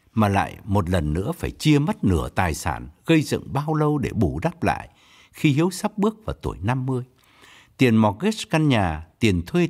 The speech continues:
tiệm và nhà kho trả hàng tháng đã khá nặng nề. Nếu lại ly dị một lần nữa, thì Hiếu sẽ điêu đứng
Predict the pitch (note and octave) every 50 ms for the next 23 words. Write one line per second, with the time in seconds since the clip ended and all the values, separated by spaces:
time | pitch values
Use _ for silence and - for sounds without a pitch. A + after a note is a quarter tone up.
0 | - - G2+ D#2 - - C#2 C#2+ F2+ F2 E2+ E2+ E2 D2+ D2 - - - C#3 C#3
1 | C3+ C3 C3 - _ _ _ _ _ _ _ - A#2+ F2 D#2 C#2+ D2 F2 D#2 C#2
2 | B1+ - F2+ F#2 G#2 C#3 E3+ D#3+ B2+ - - - - - C#3+ E3 F#3 G3 E3+ -
3 | - C#2+ E2+ E2 C#2+ B1+ A#1 - - _ - - - - - - _ - A#2 D3+
4 | G#3 B3 A#3+ D#3+ - - G#2+ C#3+ F3 E3 D3 A2 F#2 D#2+ - D#2 D#2 D2+ - D2
5 | C#2+ C2+ C#2 C#2+ C2+ C2 C2+ D3+ - _ _ _ _ _ _ _ _ - F2 E2
6 | D2 F#2 G2+ D3 - - - - - C#3+ C3+ C#3 A#2+ A#2+ B2 B2+ C#3 D#3+